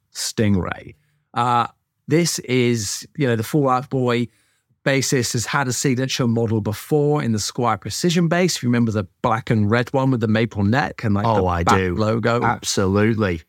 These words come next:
Speaker 1: Yeah. Um, and that, that came out at, like, such a perfect time when so many people listening to them at the time were growing up with them, kind of thing. And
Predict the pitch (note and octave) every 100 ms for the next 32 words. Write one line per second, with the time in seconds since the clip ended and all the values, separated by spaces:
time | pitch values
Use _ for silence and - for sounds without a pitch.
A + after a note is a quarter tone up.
0 | _ _ A2 G#2+ G2 - _ - B2+ B2+
1 | B2 A#2+ B2+ - _ - D3 E3 D#3+ D#3
2 | - D#3+ D#3 B2 A#2+ C3 B2 A#2 - C#3
3 | - - A2 F#2+ G#2 A2 A2 F#2 F#2+ -
4 | A#2+ G#2 G#2 A2 G2+ G2 F#2 F2+ F#2+ A#2
5 | A2 G2+ G2 G2 G2+ G2+ A#2 G2 F#2 F2+
6 | A#2 G#2+ A2 C#3 - D#3 F3+ F#3 F3 E3+
7 | E3 E3+ F3 F#3+ F#3+ A#2 G#2 G#2 G#2